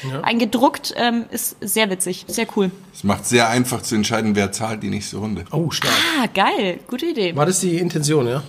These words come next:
Speaker 3: Ich glaube, ja. Muss man Max mal fragen, aber ich glaube, das war die Intention, ja. Also, wenn du dann, machst das Bier auf, drehst es um, guckst, wer hat gewonnen. Und, ähm, wenn's unentschieden ist, muss man eins mehr trinken.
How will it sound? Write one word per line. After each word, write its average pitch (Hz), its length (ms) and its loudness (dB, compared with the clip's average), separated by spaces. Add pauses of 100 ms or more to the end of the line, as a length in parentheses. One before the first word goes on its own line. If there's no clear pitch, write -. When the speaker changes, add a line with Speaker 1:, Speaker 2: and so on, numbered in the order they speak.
(540)
Speaker 3:
Ich - 120 -6
glaube, 170 320 6
ja. 117 240 8
Muss 127 180 0
man 120 120 4
Max 127 200 2
mal 156 120 4
fragen, 180 280 2
aber 147 220 2
ich 131 100 -2
glaube, 147 220 0
das 147 140 -2
war 147 80 0
die 139 80 2
Intention, 123 420 0
ja. 98 180 -2 (160)
Also, 104 300 2 (120)
wenn 107 140 4
du 113 80 2
dann, 113 400 0 (180)
machst 101 280 0
das 107 60 -6
Bier 107 240 4
auf, 180 360 -2
drehst 127 220 0
es - 60 -6
um, 151 200 -4
guckst, - 300 -8
wer 113 80 0
hat 123 120 -4
gewonnen. 135 420 2 (880)
Und, 98 480 2
ähm, 101 540 2 (320)
wenn's - 680 0
unentschieden 123 480 2
ist, 135 160 -2
muss 123 160 -2
man 117 320 0 (240)
eins 107 220 -6
mehr 95 120 -4
trinken. 85 300 -14